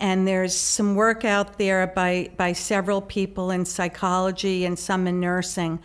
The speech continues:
on post-traumatic growth. And it, it doesn't have to be a war environment, you know, it could be disaster. It could even be emotional relationships. I mean, it could even be d-, people surviving divorce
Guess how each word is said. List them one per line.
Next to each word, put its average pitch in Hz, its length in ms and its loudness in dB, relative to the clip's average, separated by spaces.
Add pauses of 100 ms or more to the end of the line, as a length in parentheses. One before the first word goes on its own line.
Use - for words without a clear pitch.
(400)
on 175 400 2 (420)
post-traumatic 202 840 0
growth. 175 460 -4
And 208 120 2
it, 202 200 -2
it 220 120 0
doesn't 233 380 2
have 208 320 0
to 214 100 -2
be 185 540 -2 (440)
a 202 60 2
war 196 380 2
environment, 175 1000 0
you 185 140 -2
know, 170 220 0
it 180 160 -6
could 185 180 -2
be 180 100 0
disaster. 185 880 -2 (260)
It 240 80 -2
could 247 160 0
even 233 300 2
be 202 340 0 (260)
emotional 196 840 2
relationships. 190 960 0
I 160 40 0
mean, 185 160 2
it 185 140 -2
could 202 160 0
even 196 280 2
be 196 180 0
d-, 170 140 -10
people - 280 -4
surviving 185 640 0
divorce 190 800 2